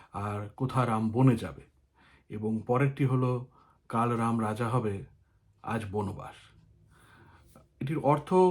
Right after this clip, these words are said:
খুবই, আহ, সহজ। আমরা যেটা বুঝতে পারছি সেটা হচ্ছে যে কেউ একটি পরিকল্পনা করে আছে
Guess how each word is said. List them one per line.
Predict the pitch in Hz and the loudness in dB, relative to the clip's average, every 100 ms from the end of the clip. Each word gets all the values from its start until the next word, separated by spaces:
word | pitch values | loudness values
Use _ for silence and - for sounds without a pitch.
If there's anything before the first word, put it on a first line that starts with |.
| 175 | 2
খুবই, | - 156 165 160 127 | -2 2 2 2 2
আহ, | 131 127 123 117 - - | 2 2 -2 -6 -14 -12
সহজ। | - 117 123 117 - - | -6 -2 -2 -4 -8 -14
আমরা | 107 110 | -10 -8
যেটা | 110 101 | -6 -8
বুঝতে | 110 - | -10 -10
পারছি | 110 113 - - | -8 -8 -8 -10
সেটা | 113 120 | -8 -6
হচ্ছে | 117 - | -6 -6
যে | 120 127 123 - _ - _ _ | -2 -2 -4 -10 _ -20 _ _
কেউ | 135 | 2
একটি | 127 127 | 2 2
পরিকল্পনা | 131 123 120 127 127 131 127 | 0 0 2 2 2 0 0
করে | 123 123 117 | 0 2 2
আছে | 110 - 127 | -2 -4 -8